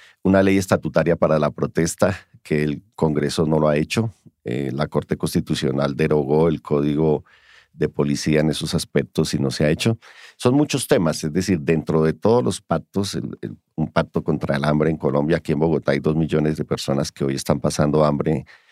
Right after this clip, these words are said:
en la ciudad. Entonces, tenemos propuestas programáticas muy importantes para la ciudad, también para la reactivación económica en Bogotá.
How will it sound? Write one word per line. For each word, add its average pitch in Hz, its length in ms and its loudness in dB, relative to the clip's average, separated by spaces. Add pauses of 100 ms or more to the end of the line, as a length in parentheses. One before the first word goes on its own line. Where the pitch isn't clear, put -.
(300)
en 82 160 2
la 90 100 6
ciudad. 110 460 4
Entonces, 95 520 0
tenemos 101 640 0 (220)
propuestas 87 480 0
programáticas 80 840 0
muy 80 220 2
importantes 71 680 -2
para 78 320 2
la 69 160 -2
ciudad, 80 400 2 (100)
también 78 460 0
para 80 260 0
la 76 140 2
reactivación 73 880 0
económica 71 760 -2 (640)
en 78 180 2
Bogotá. 65 480 0